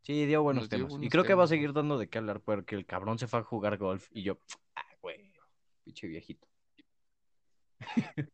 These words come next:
Speaker 2: Sí, todavía, güey. Chance y
Speaker 1: Güey, es
Speaker 2: quiso
Speaker 1: lo, o
Speaker 2: sacar
Speaker 1: sea,
Speaker 2: la
Speaker 1: me
Speaker 2: Casa
Speaker 1: imagino a
Speaker 2: Blanca,
Speaker 1: Donald
Speaker 2: güey.
Speaker 1: Trump, y no estoy siendo hipócrita, yo quería que ganara él, pero me imagino a Donald Trump, este, que le están sacando a huevo entre varios güeyes, ahí como de, "Ya sálgase, puto, ya.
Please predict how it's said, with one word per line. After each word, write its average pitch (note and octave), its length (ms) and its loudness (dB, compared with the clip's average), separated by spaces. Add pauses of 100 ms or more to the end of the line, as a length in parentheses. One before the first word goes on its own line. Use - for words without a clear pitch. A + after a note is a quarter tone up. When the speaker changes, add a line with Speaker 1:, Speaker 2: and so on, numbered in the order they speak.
Speaker 2:
Sí, C#3+ 180 -4
todavía, C3+ 480 -4
güey. A#2+ 220 -14 (520)
Chance B2 280 -10
y C#3 40 10
Speaker 1:
Güey, F3 220 8
es F3 120 8
Speaker 2:
quiso F#3 120 4
Speaker 1:
lo, D3+ 160 2
o - 20 4
Speaker 2:
sacar C#3+ 40 2
Speaker 1:
sea, D#3+ 100 6
Speaker 2:
la D3+ 60 0
Speaker 1:
me D#3+ 80 8
Speaker 2:
Casa D#3+ 120 8
Speaker 1:
imagino A#2 280 2
a F#3 40 8
Speaker 2:
Blanca, F3 80 4
Speaker 1:
Donald F3 220 6
Speaker 2:
güey. D#3+ 60 -14
Speaker 1:
Trump, D3+ 240 -4 (920)
y C#3 100 2
no C3+ 100 6
estoy B2+ 180 2
siendo B2+ 180 2
hipócrita, A#2 400 0
yo G#2+ 140 0
quería G2 180 -2
que G2+ 140 -8
ganara F#2 260 -2
él, G2+ 180 -6 (560)
pero C#3 200 6
me B2+ 120 4
imagino B2 480 0
a B2 40 2
Donald A#2+ 340 -2
Trump, A2+ 300 -4 (520)
este, G#2 840 -4 (160)
que B2+ 100 -2
le A#2+ 80 0
están A#2 240 0
sacando B2 380 0
a A2+ 40 4
huevo G#2+ 320 0
entre G2+ 220 -6
varios G2+ 340 -2
güeyes, F#2+ 400 -10
ahí G2 140 -10
como G2 200 -8
de, F#2+ 100 -8
"Ya G2+ 100 -4
sálgase, A#2 420 -4
puto, A2 520 -16
ya. A2+ 160 -20